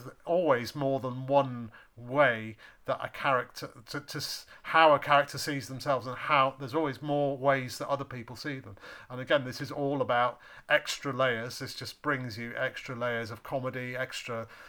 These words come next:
interesting, uh, routes for your characters to take, and, and routes to kind of raise the stakes. Um, you mentioned there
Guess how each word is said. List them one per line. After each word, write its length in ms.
interesting, 800
uh, 240
routes 400
for 100
your 140
characters 540
to 100
take, 340
and, 460
and 320
routes 400
to 120
kind 260
of 160
raise 560
the 100
stakes. 760
Um, 280
you 120
mentioned 420
there 300